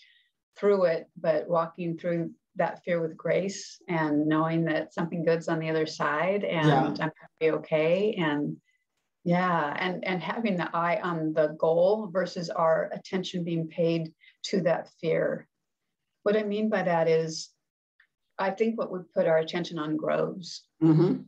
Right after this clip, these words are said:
Speaker 1: you know, and if our attention is on that dog, you know, or I'm afraid that my family will reject me if I'm super successful, or I'm,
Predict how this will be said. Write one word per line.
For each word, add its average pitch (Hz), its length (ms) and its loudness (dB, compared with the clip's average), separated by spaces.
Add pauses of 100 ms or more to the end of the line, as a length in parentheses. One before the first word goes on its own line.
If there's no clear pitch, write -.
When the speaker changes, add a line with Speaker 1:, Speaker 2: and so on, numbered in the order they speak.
Speaker 1:
you 170 100 -8
know, 160 220 0
and 175 200 -2
if 175 160 2
our 165 140 4
attention 202 500 -8
is 170 240 0
on 156 360 0 (600)
that 160 280 0
dog, 151 420 -2 (480)
you 170 100 -4
know, 160 160 -2
or - 240 2
I'm 170 120 0
afraid 165 580 -2
that 156 460 -2 (280)
my 165 440 0 (120)
family 170 300 0
will 160 220 0
reject 165 420 -2
me 160 140 -4
if 156 100 -4
I'm 156 260 0
super 170 280 -4
successful, - 600 -2 (140)
or 160 140 2
I'm, 160 340 0